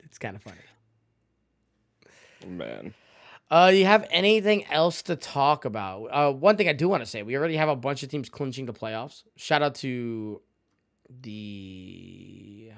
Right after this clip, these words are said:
Speaker 1: what does the X mean? I don't even know what the X means. That's crazy. But the
Speaker 2: We, we got the Eagles, the Vikings, the Niners, the
Speaker 1: All won their
Speaker 2: Cowboys,
Speaker 1: divisions already.
Speaker 2: Bills, Bills and Chiefs all have a playoff spot clinched.
Speaker 1: Okay. The Chiefs,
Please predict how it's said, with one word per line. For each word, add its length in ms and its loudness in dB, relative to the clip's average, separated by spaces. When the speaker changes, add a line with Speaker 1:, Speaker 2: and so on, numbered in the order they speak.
Speaker 1:
what 80 -14
does 100 -12
the 220 -16
X 260 -20
mean? 120 -20
I 20 -20
don't 100 -16
even 120 -12
know 40 -10
what 100 -12
the 120 -10
X 200 -14
means. 200 -20
That's 140 -20
crazy. 420 -14
But 220 -20
the 300 -8
Speaker 2:
We, 140 6
we 160 6
got 240 6
the 100 0
Eagles, 540 6
the 80 4
Vikings, 640 4
the 80 2
Niners, 680 6
the 80 2
Speaker 1:
All 240 10
won 140 10
their 120 8
Speaker 2:
Cowboys, 100 8
Speaker 1:
divisions 380 6
already. 140 10
Speaker 2:
Bills, 460 6
Bills 340 8
and 120 6
Chiefs 520 2
all 280 8
have 200 8
a 80 2
playoff 380 6
spot 420 2
clinched. 560 -10
Speaker 1:
Okay. 340 -10
The 100 -6
Chiefs, 800 2